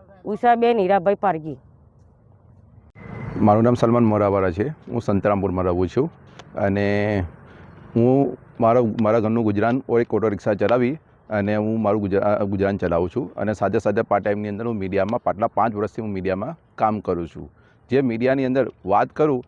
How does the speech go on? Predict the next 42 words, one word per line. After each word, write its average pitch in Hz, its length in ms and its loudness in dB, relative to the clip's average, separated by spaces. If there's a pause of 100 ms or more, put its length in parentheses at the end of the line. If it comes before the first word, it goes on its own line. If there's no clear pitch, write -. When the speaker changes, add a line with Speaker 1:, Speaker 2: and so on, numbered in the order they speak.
(240)
Speaker 2:
તો 117 60 0
આજથી 110 240 0
બે 123 180 2
દિવસ 135 220 -2
પહેલાંની 123 280 0
ઘટના 107 340 -2
છે, 127 120 -2
મારી 113 200 0
સાથે 117 200 -2
એક 117 60 -2
બની 104 300 -4
છે, 131 120 0
જે 127 200 -2
સાચી 101 340 -4
છે 120 260 -4 (320)
વાસ્તવિકમાં, 110 640 -2 (360)
કે - 60 -10
actually 147 560 -2 (480)
બે 127 200 2
દિવસ 143 280 2
પહેલાં, 131 340 2 (360)
અ, 123 160 2
મારી 127 260 0
ઉપર 143 260 0
એક 143 100 -4
અનંત 135 200 0
નંબરથી 139 380 -2
કોલ 120 300 0
આવ્યો 101 260 0
હતો. 131 320 -6 (320)
એ 135 60 -2
અનંત 139 160 2
નંબર 147 360 -2
કોલ 151 240 -2
કોણ 135 300 0
હતો, 151 220 0
ક્યાંથી 131 460 0
આવ્યો, 147 300 0
એ 143 80 -2
મને 143 240 -2
ખ્યાલ 143 220 0
નથી, 151 320 -2